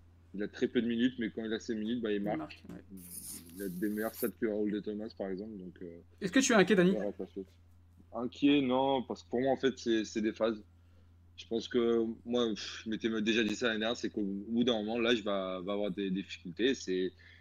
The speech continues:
Speaker 1: bah, c'est là qu'on va voir si c'est un grand coach, s'il arrive à passer par, au-dessus ce, par-dessus ce, cet obstacle. C'est que, c'est que c'est l'entraîneur, euh, qu'il nous faut.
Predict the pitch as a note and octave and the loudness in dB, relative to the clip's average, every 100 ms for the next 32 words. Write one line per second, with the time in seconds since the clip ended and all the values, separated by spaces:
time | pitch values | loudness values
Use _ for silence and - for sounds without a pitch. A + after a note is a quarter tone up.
0 | - - - F#2 - G#2+ G#2 G2+ - - | -20 -20 -18 -16 -8 -8 -4 -4 -4 -6
1 | G#2+ G2+ A#2 - F3+ - G#2+ G2+ G2+ G2 | -4 -2 0 2 0 0 0 2 2 2
2 | G2 F#2+ - - - G2+ G#2 G2+ G2+ G#2 | 2 0 -6 -12 -6 -4 -2 -2 -4 -6
3 | G#2 G#2+ - G#2 G2 F#2 F2 E2+ - - | -8 -8 -4 -2 0 -4 -10 -16 -20 -8
4 | G#2 G#2+ - A2+ - G2+ F#2+ F2+ - - | -2 -2 -2 -6 -2 -2 -2 -6 -12 -20
5 | - - - - - G2 G#2+ - C3+ C#3+ | -20 -20 -20 -20 -14 -6 -4 0 2 2
6 | - - - - - - - - - - | -2 -14 -20 -20 -20 -20 -20 -20 -14 -10
7 | G2 F2+ F2 - F2+ - F#2+ F#2 G2 G2 | -4 -2 -2 -4 -10 -6 -6 -6 -4 -2
8 | F2 E2+ F2 G2 F2+ G#2+ | -2 -4 -6 -8 -6 -4